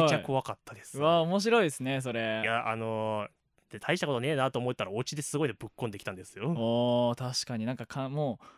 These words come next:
Speaker 2: う、
Speaker 1: うん。
Speaker 2: あれですよね。出口が近づいて結構安心してくるところで。
Speaker 1: そうそうそうそうそう。何がすごいって、その子のね、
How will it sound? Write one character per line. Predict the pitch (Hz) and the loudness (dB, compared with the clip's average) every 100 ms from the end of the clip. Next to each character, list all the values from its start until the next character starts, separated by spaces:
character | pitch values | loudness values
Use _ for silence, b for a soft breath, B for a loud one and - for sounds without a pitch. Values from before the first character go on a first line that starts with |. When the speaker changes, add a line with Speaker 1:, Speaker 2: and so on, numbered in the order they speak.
| B | B
Speaker 2:
う、 | |
Speaker 1:
う | 101 | -6
ん。 | |
Speaker 2:
あ | 143 | 0
れ | 165 | 0
で | 175 | 0
す | 143 | -2
よ | 117 | -2
ね。 | 135 135 | -2 0
出 | 165 | 0
口 | 190 160 113 | 0 0 -4
が | 110 | -6
近 | - 120 | -6 -6
づ | 117 | -4
い | 113 | -4
て | 117 | -4
結 | 135 - | -8 -6
構 | 101 117 | -4 0
安 | 151 | 0
心 | 156 156 156 | -2 -2 -2
し | - | -2
て | 156 | -2
く | 156 | -2
る | 127 101 | -2 -4
と | - | -6
こ | - 110 | -6 -4
ろ | 107 | -4
で。 | 95 90 76 | -6 -8 -10
Speaker 1:
そ | - 127 | -10 -8
う | |
そ | 110 117 | -8 -10
う | 107 | -10
そ | 110 104 | -10 -10
う | |
そ | 104 | -12
う | 101 | -14
そ | 107 101 90 _ | -14 -16 -16 _
う。 | - - - | -20 -20 -6
何 | 123 226 | -2 0
が | 277 | -2
す | - 247 | -6 -4
ご | 220 | -4
い | 139 | -4
っ | |
て、 | 113 | -8
そ | - 165 | -6 -4
の | 220 233 | -2 -2
子 | 233 | 0
の | 208 | 2
ね、 | 185 131 95 | 2 0 -4